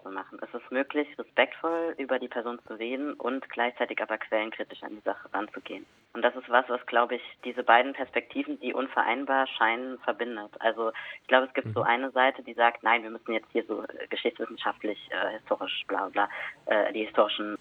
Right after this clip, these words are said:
Speaker 1: äh, Geschehnisse hier betrachten und jetzt hier so dieses ganze Trans-, äh, das ha-, ist jetzt alles so, äh, komplett neu und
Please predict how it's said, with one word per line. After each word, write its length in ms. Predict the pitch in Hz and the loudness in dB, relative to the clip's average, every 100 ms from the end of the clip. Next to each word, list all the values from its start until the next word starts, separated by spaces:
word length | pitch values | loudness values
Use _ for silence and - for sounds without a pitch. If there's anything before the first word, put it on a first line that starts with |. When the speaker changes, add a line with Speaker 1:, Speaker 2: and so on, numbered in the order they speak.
| - | 0
Speaker 1:
äh, 200 | 104 101 | 2 2
Geschehnisse 360 | - 147 147 | 2 2 4
hier 100 | 139 | 2
betrachten 460 | 120 - - - 120 | 2 4 4 4 -4
und 160 | 107 - | -6 -2
jetzt 200 | 107 - | -2 0
hier 160 | 120 | -2
so 100 | 107 | -2
dieses 300 | 107 107 101 - | -8 -10 -8 0
ganze 320 | 110 - 110 | 0 0 -4
Trans-, 300 | - 107 - _ - | 0 0 -2 _ -6
äh, 360 | 101 101 101 - - - - | -4 -2 -4 -6 -12 -14 -4
das 100 | 104 - | -4 -2
ha-, 100 | 110 - 101 | -4 -6 -10
ist 140 | 110 - | -4 -2
jetzt 140 | - | -2
alles 180 | 113 107 - | -4 -6 -4
so, 280 | 107 101 104 | -6 -2 -4
äh, 300 | 104 101 101 - | -2 -2 -4 -2
komplett 400 | 117 117 113 110 | -2 4 2 2
neu 400 | 113 131 135 131 | 4 6 8 6
und 240 | 113 113 | 2 -6